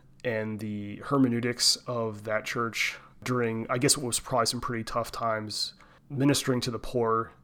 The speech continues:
in Ireland in the wake of this catastrophe, and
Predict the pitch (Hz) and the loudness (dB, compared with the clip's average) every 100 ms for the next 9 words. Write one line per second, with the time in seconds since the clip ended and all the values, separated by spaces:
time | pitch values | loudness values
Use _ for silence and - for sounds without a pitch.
0 | - 110 104 104 107 110 113 113 107 104 | -10 -8 -6 -2 2 2 2 -2 -4 -6
1 | 107 104 110 - - - 113 110 - - | -8 -8 -6 -6 -6 -6 -4 -4 -4 -10
2 | 110 107 - - - - - 135 127 127 | -10 -10 -14 -20 -20 -12 0 4 6 4